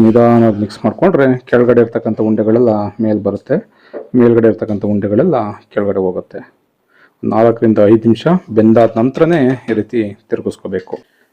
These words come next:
ಮತ್ತೆ ಒಂದು ಲಿಡ್ಡನ್ನು ಕ್ಲೋಸ್ ಮಾಡಿ ಒಂದು ಐದು ನಿಮಿಷ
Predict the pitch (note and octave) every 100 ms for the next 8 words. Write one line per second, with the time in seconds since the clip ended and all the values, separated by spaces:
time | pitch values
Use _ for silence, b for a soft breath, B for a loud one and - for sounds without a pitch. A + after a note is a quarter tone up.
0 | _ B2 A#2 - A#2+ A2+ G#2+ G#2+ G#2+ G#2+
1 | G#2+ G#2 A2 G2 B2 E3+ C#3 C3 - B
2 | B B B B - G#2 G#2 G2 G#2